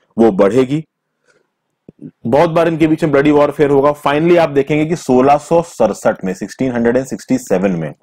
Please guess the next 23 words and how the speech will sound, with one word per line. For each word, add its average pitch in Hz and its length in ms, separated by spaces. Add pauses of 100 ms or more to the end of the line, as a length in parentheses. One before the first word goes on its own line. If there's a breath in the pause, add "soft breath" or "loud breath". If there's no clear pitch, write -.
(720)
एक 131 200
तरीके 139 300
का 151 160 (520 soft breath)
कॉम्प्रोमाइज 139 560
हो 101 120
जाएगा 82 320
आपका - 260 (400)
ब्रिटिश 135 360
और 139 120
डच 98 200
के 95 100
बीच 82 240
में। 80 120 (540 loud breath)
और 127 100
ब्रिटिशर्स 139 460
क्या 175 160
बोलेंगे, 120 500
ब्रिटिशर्स 156 440
बोलेंगे 147 340
कि 185 100
भाई 147 240
ठीक - 300
है, 113 140